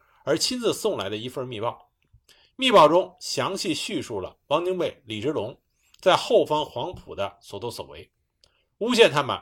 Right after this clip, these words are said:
暗地勾结进行权力扩张。贺中涵在这份密报中最后写道：“中国的历史没有武人打天下、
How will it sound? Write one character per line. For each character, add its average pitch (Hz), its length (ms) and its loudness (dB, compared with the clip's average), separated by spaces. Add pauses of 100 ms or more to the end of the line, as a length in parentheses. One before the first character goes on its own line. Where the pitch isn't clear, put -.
(120)
暗 175 200 2
地 127 140 -6
勾 175 200 0
结 95 280 -8 (100)
进 135 160 -12
行 110 100 -12
权 - 200 -10
力 120 80 -12
扩 107 160 -8
张。 110 200 -10 (840)
贺 - 100 6
中 254 160 10
涵 185 160 4
在 220 160 6
这 208 140 8
份 202 160 4
密 220 120 -6
报 139 160 4
中 139 140 -2
最 185 180 -2
后 147 180 -2
写 - 200 -10
道 - 200 -20 (420)
：“中 233 180 0
国 185 120 8
的 170 120 4
历 156 160 0
史 - 300 -8
没 117 140 -4
有 151 120 4
武 107 240 -4
人 110 160 -8
打 - 220 -6
天 131 200 -12
下、 123 240 -4